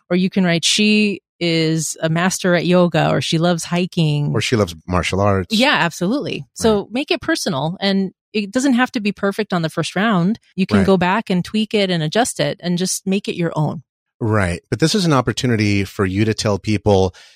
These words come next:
Speaker 2: seriously, what it is you're like.
Speaker 1: Yeah.
Speaker 2: Because the rest of the bio, when we talk about number four,
Speaker 1: Yeah.
Speaker 2: it's gonna be the body and, of course, a call to action.
Speaker 1: Yes.
Speaker 2: And that's where you're gonna put all the other supplemental information.
Speaker 1: Right.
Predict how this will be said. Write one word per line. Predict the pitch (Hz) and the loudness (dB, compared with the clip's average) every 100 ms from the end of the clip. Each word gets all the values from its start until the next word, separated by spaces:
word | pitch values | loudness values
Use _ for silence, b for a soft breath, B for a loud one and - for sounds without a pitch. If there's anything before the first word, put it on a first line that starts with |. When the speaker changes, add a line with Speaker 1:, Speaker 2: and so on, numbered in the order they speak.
| - | -6
Speaker 2:
seriously, | - 349 320 - 107 98 - _ B B _ | -2 0 2 2 2 0 -4 _ B B _
what | 123 175 | 4 6
it | 190 | 6
is | 185 156 | 6 6
you're | 160 165 | 4 4
like. | 156 120 208 - - - _ _ _ | 6 4 2 -2 -14 -20 _ _ _
Speaker 1:
Yeah. | 135 | 4
Speaker 2:
Because | 254 131 120 - - | 6 4 4 0 0
the | 113 | 0
rest | 104 135 190 - | 2 2 2 2
of | 208 151 | 0 0
the | 113 | -2
bio, | 104 98 98 95 101 - b b _ _ | 0 2 4 4 2 -2 b b _ _
when | - 113 110 | -2 0 2
we | 110 | 0
talk | 127 117 | 0 0
about | 113 110 107 107 107 | 2 4 4 4 2
number | 110 98 | -2 -2
four, | - 196 220 98 139 | 0 2 4 4 2
Speaker 1:
Yeah. | 180 175 - | 0 -4 -4
Speaker 2:
it's | - | -4
gonna | - 123 | 0 0
be | 120 | 2
the | 104 | 0
body | 101 113 117 | 2 2 4
and, | 104 | 2
of | 90 | 0
course, | - 104 98 | -2 -2 -2
a | |
call | - 90 | -2 -2
to | 85 - | -2 -4
action. | 87 87 - | -4 -2 0
Speaker 1:
Yes. | 170 170 - - _ | 0 0 -8 -20 _
Speaker 2:
And | 110 | 0
that's | 123 190 | 2 2
where | 262 | 0
you're | 202 | 0
gonna | 175 | 0
put | - | 2
all | 135 | 2
the | 123 120 | 4 2
other | 110 | 2
supplemental | - 123 120 113 104 101 101 | 2 0 0 2 2 0 -2
information. | 92 95 90 92 90 - | -2 -2 -2 -2 -2 -2
Speaker 1:
Right. | 147 | -4